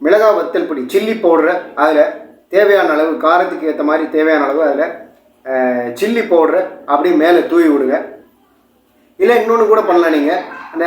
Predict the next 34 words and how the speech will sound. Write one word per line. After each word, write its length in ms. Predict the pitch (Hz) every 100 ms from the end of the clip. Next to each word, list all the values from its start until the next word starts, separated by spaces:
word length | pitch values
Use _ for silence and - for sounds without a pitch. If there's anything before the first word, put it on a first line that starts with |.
| 170 -
பிரியாணி 320 | 233 240 202
மசால் 360 | 180 190 180
பவுடர் 240 | 175 170 156
இருக்கு 200 | 147 143
இல்லையா, 300 | 151 147 - -
அதை 260 | 151 208
கூட 180 | 208 214
மேல 280 | 175 185 185
தூவி 240 | - 175
விடலாம், 360 | 156 151 202 170
இன்னும் 160 | 208
கொஞ்சம் 260 | 185 170 160
டேஸ்டா 320 | 165 160 165
இருக்கும். 300 | 131 127 180 - - _ _ _ -
அதுக்கப்புறம் 480 | 165 214 208 226 185
அது 100 | 165
மேல 440 | 170 185 175 - 139
லேசா, 380 | 185 196 - 180 - - - _ _ -
ஆ, 60 | 147 139 135 131 127
பெருங்காயத்தூளையும் 840 | 190 233 226 196 175 170 170 175 -
தூவிட்டு 440 | 170 156 175 160
நல்ல 560 | 139 170 220 233 196 147
ஒரு 260 | 160 147
வதக்கு 520 | 151 180 190 131 - - _ _
வதக்கிட்டு, 640 | 143 180 190 151 131 175 - - -
அடுப்பை 420 | 160 233 240 202
வந்து 180 | 170 185
என்ன 160 | 165
பண்ணுங்க, 400 | 175 151 139 156 - - - _ -
சிம்ல 240 | 233 247 175
வச்சிருங்க. 520 | 156 151 127 - - -
சிம்ல 240 | 240 247
வச்சுட்டு 440 | 185 - - 392
ஒரு 100 | 147